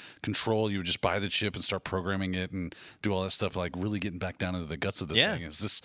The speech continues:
Speaker 1: gonna, you think it's gonna open that kind of thing back up to where people are creating their own new thing based off of this open architecture?
Speaker 2: It's certainly possible. You know,
Speaker 1: That would
Speaker 2: if
Speaker 1: be
Speaker 2: you
Speaker 1: cool.
Speaker 2: look at arm, a, a lot of people, especially for, like, kit projects and
Speaker 1: Yeah.
Speaker 2: stuff, will use arm,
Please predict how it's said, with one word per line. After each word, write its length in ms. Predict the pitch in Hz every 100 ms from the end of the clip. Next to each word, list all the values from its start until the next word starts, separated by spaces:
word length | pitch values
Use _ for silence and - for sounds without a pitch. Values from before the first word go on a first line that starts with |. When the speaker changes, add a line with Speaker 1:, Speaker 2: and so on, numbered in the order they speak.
| - - -
Speaker 1:
gonna, 180 | 113 - 117
you 120 | 135
think 180 | 185 117
it's 80 | 104
gonna 260 | 110 95 -
open 340 | 139 127 127
that 220 | 107 110 -
kind 160 | 113
of 60 | 98
thing 180 | 113 92
back 260 | 95 87
up 160 | 107 -
to 60 | 90
where 220 | 92 90 - - -
people 280 | 123 120 110
are 60 |
creating 540 | - - 104 107 107 104
their 200 | 101 101
own 220 | 104 101
new 100 | 101
thing 420 | - 101 110 110
based 260 | 101 95 104
off 100 | 87
of 100 | 90
this 140 | 95
open 200 | 101 -
architecture? 600 | 85 82 104 107 - 120 -
Speaker 2:
It's 180 | 151 131
certainly 340 | - 175 151 160
possible. 540 | 123 95 - - - -
You 120 | 123
know, 140 | 117
Speaker 1:
That 140 | 135 185
would 120 | 127
Speaker 2:
if 60 |
Speaker 1:
be 40 | 143
Speaker 2:
you 20 |
Speaker 1:
cool. 80 | 185
Speaker 2:
look 140 | 254
at 120 | 151 - -
arm, 600 | 139 131 98 90 95 113 - -
a, 100 | 135
a 60 | 147
lot 200 | 143 175
of 80 | -
people, 260 | 175 139
especially 380 | 113 - 123 139
for, 180 | - 98
like, 300 | 92 87 -
kit 280 | - 120 -
projects 520 | 113 117 127 127 -
and 100 | 135
Speaker 1:
Yeah. 40 |
Speaker 2:
stuff, 220 | 143 139 123
will 120 | 104
use 400 | 95 107 107 101
arm, 480 | - 104 107 110